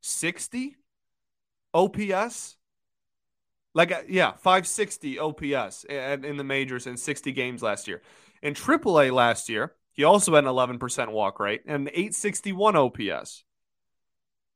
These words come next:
Solid. Twenty twenty-one at the M L B level, uh, had an O P S over a thousand, but it was in, like, yeah, six games. Doesn't count. And then in twenty twenty-one, at the minor league level, where he spent a majority of his year, he had a nine point three percent walk rate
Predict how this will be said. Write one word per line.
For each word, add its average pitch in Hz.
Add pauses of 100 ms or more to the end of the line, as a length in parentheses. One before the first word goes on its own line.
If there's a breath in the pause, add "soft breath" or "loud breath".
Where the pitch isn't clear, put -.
(340)
Solid. 107 (500)
Twenty 147
twenty-one 139
at 175
the 175
M 170
L 165
B 160
level, 151 (340 soft breath)
uh, 131
had 135
an 131
O 131
P 127
S 123
over 117
a 107
thousand, 117
but 104
it 104
was 104
in, 104
like, 101 (100)
yeah, 85
six -
games. 107
Doesn't 127
count. 226 (720 soft breath)
And 190
then 196
in 170
twenty 185
twenty-one, 151 (480 soft breath)
at 135
the 143
minor 135
league 123
level, 120
where 127
he 113
spent 120
a -
majority 113
of 101
his 123
year, 160
he 147
had 127
a 120
nine 135
point 131
three 190
percent 175
walk 156
rate 147